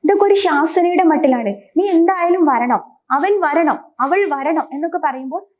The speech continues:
വിധി അല്ലെങ്കിൽ ഒരു ശാസനയുടെ മട്ടിലാണ് അത്തരം ക്രിയകളൊക്കെ പ്രയോഗിക്കുന്നത്.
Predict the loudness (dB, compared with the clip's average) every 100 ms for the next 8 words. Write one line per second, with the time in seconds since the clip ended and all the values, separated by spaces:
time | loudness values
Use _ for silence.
0 | -6 0 0 0 -4 -4 -8 -8 -8 -10
1 | -8 -8 -8 -10 -6 -4 -4 -4 -4 -6
2 | -8 -8 -10 -8 -6 -6 -6 -6 -4 -6
3 | -6 -8 -10 _ _ -6 -4 -4 -6 -12
4 | -12 -8